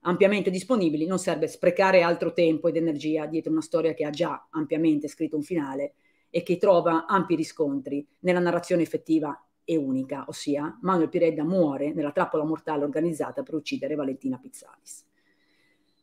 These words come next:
Scusate questo lungo excursus, ma ho ritenuto che questa favola da incubo andasse raccontata fino in fondo per, eh, diciamo,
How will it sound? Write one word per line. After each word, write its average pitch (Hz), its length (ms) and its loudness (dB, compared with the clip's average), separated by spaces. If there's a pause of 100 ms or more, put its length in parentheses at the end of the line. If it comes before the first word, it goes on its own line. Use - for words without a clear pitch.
(600)
Scusate 262 460 8
questo 233 220 8
lungo 240 220 6
excursus, 262 760 4
ma 170 1040 4
ho 180 60 4
ritenuto 202 320 4
che 180 120 6
questa 180 260 0
favola 175 320 4
da 175 80 4
incubo 175 340 0
andasse 165 300 0
raccontata 151 480 -4
fino 151 180 -2
in 151 80 -2
fondo 151 640 0
per, 160 260 -2
eh, 143 460 -4 (480)
diciamo, 151 720 -4